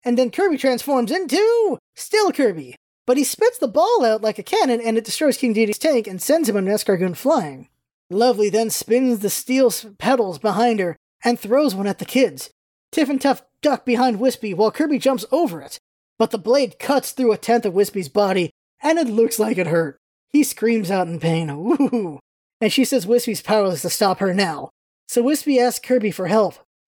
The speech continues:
So she attacks Kirby again, and he sucks up a blade, and it's time for the real transformation. So Cutter Kirby transformation is Kirby has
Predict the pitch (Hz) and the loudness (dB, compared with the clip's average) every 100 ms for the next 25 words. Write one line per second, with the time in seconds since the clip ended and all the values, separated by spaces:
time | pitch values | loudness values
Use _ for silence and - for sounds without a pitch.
0 | _ - 208 208 240 226 247 240 - - | _ -6 -4 0 0 2 2 0 -4 -2
1 | 311 262 220 175 196 175 175 190 185 - | 0 2 0 0 -2 -2 -2 -2 -2 0
2 | 226 - 202 196 175 208 190 175 _ _ | 0 0 -2 -4 0 2 2 -2 _ _
3 | - 233 254 - 285 392 392 240 269 220 | 0 2 2 0 0 2 2 0 0 2
4 | 311 269 196 233 220 190 220 208 - 185 | 2 0 0 0 -2 -2 0 2 2 -4
5 | 147 - _ _ _ - - 320 311 302 | -6 -16 _ _ _ -12 0 2 2 0
6 | - _ _ - 427 415 - 320 277 277 | -6 _ _ -2 2 2 0 -2 -2 0
7 | 269 247 240 220 226 214 202 - 320 330 | -2 0 0 0 0 0 0 -2 -4 0
8 | 269 285 226 | 2 2 0